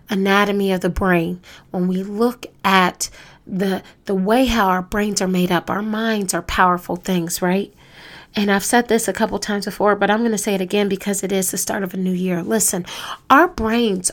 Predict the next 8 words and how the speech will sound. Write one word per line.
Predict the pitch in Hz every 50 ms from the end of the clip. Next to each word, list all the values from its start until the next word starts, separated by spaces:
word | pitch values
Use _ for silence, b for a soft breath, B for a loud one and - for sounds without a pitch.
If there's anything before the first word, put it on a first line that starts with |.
| - -
only | 247 254 254 233 220 214
know | 208 202 196 208 214 226 233 226 208 196 196 190 B B B B B
what | - 202 190 208 226 262 - - -
to | - 233 185
do | 175 - - - 220 220 208 185 175 170 180 190 - _ _ - _ b b b b b b b b b b
with | - 208 -
certain | - - 214 185 - - 220 202
words. | 214 254 277 254 196 190 196 - - - - -